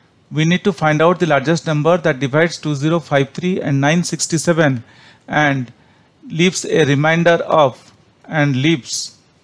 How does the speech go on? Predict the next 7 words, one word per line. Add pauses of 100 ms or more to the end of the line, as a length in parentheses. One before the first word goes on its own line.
(300)
a
remainder
of, (1400)
leaves
a
remainder
of